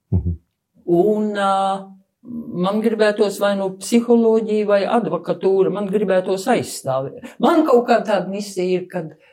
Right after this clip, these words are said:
Speaker 2: nu, aizstāvēt, kad, ā, vārgākais un, un, un, un, un, un, nu, vārgākais cilvēciņš ir jāaizstāv.
Speaker 1: Mhm.
Speaker 2: Nu, kādā veidā man, kaut kā tā man liekas, ka man gribētos.
Speaker 1: Bet jūs jau tagad esat aizrauta ar psiholoģiju.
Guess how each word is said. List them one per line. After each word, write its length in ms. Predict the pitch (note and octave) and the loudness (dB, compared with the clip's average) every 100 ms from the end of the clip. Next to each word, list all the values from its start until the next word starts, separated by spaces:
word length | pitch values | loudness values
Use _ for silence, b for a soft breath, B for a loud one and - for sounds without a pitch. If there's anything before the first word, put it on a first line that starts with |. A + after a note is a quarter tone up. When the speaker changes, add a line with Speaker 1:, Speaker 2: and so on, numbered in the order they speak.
| b b _ - | b b _ -18
Speaker 2:
nu, 260 | D#3+ E3+ G3+ G3+ | -12 -10 -8 -10
aizstāvēt, 720 | F#3 G3+ G3 - B2+ B2+ C#3 C#3 | -6 -4 -6 -8 -10 -6 -8 -8
kad, 200 | E3 - | -10 -10
ā, 200 | G#2 A#2+ A2+ F2 F3 | -10 -8 -8 -10 -10
vārgākais 840 | F3+ F#3 G#3 F3 E3 E3 D#3+ D#3+ - | -4 -2 -2 -2 -4 -4 -6 -6 -8
un, 180 | E3 D#3+ - | -8 -8 -8
un, 260 | D#3+ D#3 - | -6 -6 -6
un, 200 | D#3+ D3 B2 | -6 -6 -6
un, 220 | B2+ D#3+ - - | -8 -8 -8 -10
un, 200 | - D#3+ B2+ | -8 -6 -6
un, 240 | D#3 E3+ D3 A#2 | -6 -6 -6 -8
nu, 220 | D#3 F#3+ G3 F#3+ - _ - - | -6 -8 -8 -12 -20 _ -20 -18
vārgākais 600 | - A#3+ A#3 B3+ C4 B3+ | -2 0 2 2 2 -2
cilvēciņš 560 | - C#4+ C4 B3+ C#4 B3 | 0 4 4 4 0 0
ir 140 | C#4+ D4+ | 0 2
jāaizstāv. 600 | D#4+ C#3+ A#2+ - D3+ A#2+ | 2 2 -4 -10 -4 2
Speaker 1:
Mhm. 120 | F#2+ | 4
Speaker 2:
Nu, 120 | - | 4
kādā 360 | - E3+ B2+ B2 | 2 -2 -4 -6
veidā 280 | C#3+ D#3+ D#3 | -6 -6 -6
man, 280 | C#3+ D#3 - | -4 -6 -8
kaut 240 | _ G#3 | _ -2
kā 140 | G#3 G#3 | 0 -4
tā 160 | - | -4
man 240 | - C#3+ C#3+ | -6 -6 -6
liekas, 400 | C#3+ D3 D3 C#3+ | -8 -12 -16 -12
ka 120 | F3 | -8
man 140 | E3 | -8
gribētos. 680 | F3 F3 E3+ D#3+ E3+ D#3 - _ _ _ _ _ _ _ _ _ _ | -8 -8 -10 -10 -10 -10 -12 _ _ _ _ _ _ _ _ _ _
Speaker 1:
Bet 140 | G#2 | -10
jūs 160 | A#2 A2+ | -8 -8
jau 100 | A2+ | -10
tagad 280 | - E3+ F2 | -8 -8 -8
esat 300 | E2+ - - | -10 -12 -8
aizrauta 540 | F2+ D#2+ E2 E2 F2 | -8 -8 -12 -14 -16
ar 40 | F2 _ - | -20 _ -20
psiholoģiju. 840 | - - D#2+ - D#2 D2+ D2+ D2+ | -18 -16 -16 -14 -12 -12 -12 -14